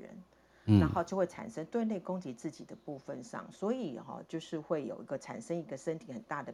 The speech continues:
Speaker 1: 变化，就是我很严重的异位性皮肤炎。
Speaker 2: 啊，
Speaker 1: 我几乎
Speaker 2: OK。
Speaker 1: 真的是每年到，呃，春分的时候，就几乎春分跟秋分，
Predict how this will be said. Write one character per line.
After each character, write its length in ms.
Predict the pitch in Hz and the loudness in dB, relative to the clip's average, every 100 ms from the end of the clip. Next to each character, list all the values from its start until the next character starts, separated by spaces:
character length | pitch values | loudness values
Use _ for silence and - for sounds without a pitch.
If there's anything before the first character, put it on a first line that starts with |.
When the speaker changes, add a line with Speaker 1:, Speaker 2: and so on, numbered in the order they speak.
| - | -10
Speaker 1:
变 160 | 135 117 - | -10 -10 -14
化， 160 | - - | -14 -10
就 120 | 147 | -12
是 140 | 143 | -10
我 160 | 139 139 | -8 -8
很 260 | 143 123 | -6 -8
严 180 | 139 143 | -8 -8
重 200 | 151 147 | -8 -8
的 100 | 135 | -8
异 140 | - 143 | -8 -8
位 200 | 143 131 | -8 -8
性 220 | - - | -8 -12
皮 160 | - | -12
肤 220 | - - 76 - | -16 -16 -14 -14
炎。 140 | - - _ - - - - - 90 | -14 -18 _ -20 -20 -20 -14 4 6
Speaker 2:
啊， 380 | 87 95 104 | 8 10 10
Speaker 1:
我 80 | 92 87 | 10 6
几 180 | - 247 | 2 -2
乎 200 | - 247 | 0 0
Speaker 2:
OK。 160 | 247 254 - - | 0 0 -10 -12
Speaker 1:
真 200 | - 247 | 2 4
的 100 | 214 | 4
是 180 | 165 202 | 2 2
每 200 | 180 139 | 0 0
年 240 | 135 135 | -2 -4
到， 200 | 147 185 175 - - | 2 2 0 -8 -8
呃， 160 | 147 143 | -6 -6
春 260 | - 202 | -4 -4
分 240 | 208 196 190 | 0 -2 -2
的 80 | 151 | -4
时 220 | - - | -6 -8
候， 260 | - 147 | 0 0
就 160 | 120 180 | 0 -4
几 240 | 170 165 | -2 -6
乎 260 | 170 160 160 - - - - | -4 -4 -4 -6 -20 -20 -4
春 200 | 214 214 | -2 0
分 160 | 190 | 0
跟 140 | 180 170 | 0 -2
秋 180 | 170 | -2
分， 300 | 151 156 143 | -4 -2 -4